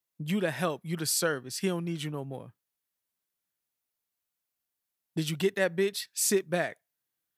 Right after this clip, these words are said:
'Cause a real bitch will pull up and click clack." Like, this is, er, nigga, this track too. And if the tracks are in the order of how shit happened,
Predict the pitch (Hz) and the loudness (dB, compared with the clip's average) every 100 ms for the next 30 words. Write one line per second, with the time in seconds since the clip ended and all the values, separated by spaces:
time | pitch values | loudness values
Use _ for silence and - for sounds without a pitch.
0 | _ - 156 151 170 208 170 180 156 - | _ -6 -2 2 4 4 4 -2 -4 -2
1 | - 180 165 147 143 - 165 - 165 123 | 0 2 0 -4 -4 -2 -2 -2 -4 -4
2 | - _ _ _ _ - 190 170 - _ | -8 _ _ _ _ 4 4 4 0 _
3 | 170 277 370 370 - 226 269 202 220 359 | 6 6 8 6 6 6 6 6 4 6
4 | 320 - - 294 - 330 320 220 220 - | 6 6 6 6 8 8 8 4 2 2
5 | 214 - 330 - - - 214 220 240 220 | 2 6 8 6 2 6 6 8 2 4
6 | 247 269 254 294 269 320 269 254 277 294 | 6 6 6 4 4 4 4 6 4 0